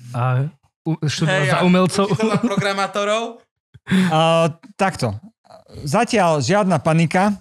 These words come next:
Speaker 3: Ani by som do budúcnosti žiadnu paniku nerobil. Povedal by som asi toľko, že... Ja, môj, moje nastavenie na budúcnosť je nasledovné. Zajtra bude pršať, teším sa, že bude pršať, lebo by pršalo, aj keby som sa netešil.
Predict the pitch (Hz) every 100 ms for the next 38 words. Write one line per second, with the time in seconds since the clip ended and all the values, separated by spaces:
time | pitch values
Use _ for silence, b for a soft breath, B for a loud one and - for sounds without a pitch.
0 | _ _ _ _ _ - 143 175 180 165
1 | 156 170 170 156 160 143 139 151 147 156
2 | 151 139 139 156 151 151 151 151 143 147
3 | 151 143 123 147 143 151 127 135 131 120
4 | B B B B - 160 185 151 190 226
5 | 220 190 - 143 185 175 175 - 190 175
6 | 151 156 165 156 151 135 131 131 143 120
7 | 113 107 98 113 - 117 170 202 185 147
8 | 131 117 151 170 233 233 - _ b b
9 | _ - 160 - 190 185 202 196 190 196
10 | 208 196 220 214 - - - 151 170 151
11 | 139 175 170 180 160 147 139 139 123 139
12 | 131 123 120 127 - 110